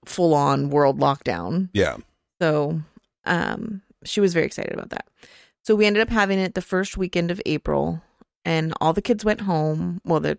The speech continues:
Speaker 1: there's all, there was, like, two girls here. They went home, um, on April third around eleven-ish. Um, one friend got picked up at, like, one.
Speaker 2: Yeah.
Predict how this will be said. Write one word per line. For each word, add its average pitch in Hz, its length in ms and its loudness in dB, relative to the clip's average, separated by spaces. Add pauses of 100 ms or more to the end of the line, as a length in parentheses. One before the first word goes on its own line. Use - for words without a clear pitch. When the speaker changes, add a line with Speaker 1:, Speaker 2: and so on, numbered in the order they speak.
Speaker 1:
there's 76 140 -10 (100)
all, 73 220 -6
there - 140 -8
was, - 100 -10
like, - 160 -10
two - 160 -10
girls - 280 -10
here. - 200 -10 (540)
They 175 80 2
went 165 340 0
home, 165 480 0 (140)
um, 165 600 -6 (960)
on 165 380 -2
April 196 300 -2
third 170 540 2 (160)
around 160 580 -2 (360)
eleven-ish. 160 1120 -2 (680)
Um, 165 320 0
one 170 180 2
friend 156 240 0
got - 140 -6
picked - 180 -6
up - 100 -8
at, - 80 -6
like, - 140 -6
one. 156 540 -4 (180)
Speaker 2:
Yeah. 76 140 -8